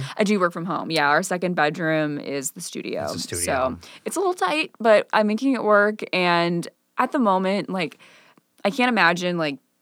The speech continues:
Speaker 1: going someplace else to work. Like, I like working
Speaker 2: You have
Speaker 1: from
Speaker 2: so much
Speaker 1: my
Speaker 2: time.
Speaker 1: home. Yeah.
Speaker 2: That, that working from home, you get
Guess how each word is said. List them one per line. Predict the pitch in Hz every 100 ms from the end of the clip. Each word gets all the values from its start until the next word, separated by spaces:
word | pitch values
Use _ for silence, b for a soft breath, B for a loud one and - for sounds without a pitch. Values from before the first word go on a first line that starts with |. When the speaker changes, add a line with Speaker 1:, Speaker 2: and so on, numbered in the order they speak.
| _ _ _ _ _
Speaker 1:
going | - 170 165 165 165 165 170 165 _
someplace | - 185 185 196 196 196
else | 202 202 - -
to | 220
work. | 208 202
Like, | 180
I | 190
like | 160 156 147 -
working | - - 139 135 131 -
Speaker 2:
You | 117
have |
Speaker 1:
from | 151 147
Speaker 2:
so |
much | 127 135
Speaker 1:
my |
Speaker 2:
time. | 170 117 127 135 95
Speaker 1:
home. | 85 98
Yeah. | 170 151 50 67 165
Speaker 2:
That, | 113 113 110 _ _ _
that | 113 123 143
working | 113 123 - 156 156 151 - _ _ _ _ _ _ _ _ - -
from | 120
home, | 98 107 110 113 120 101
you | 104
get | 98 110 -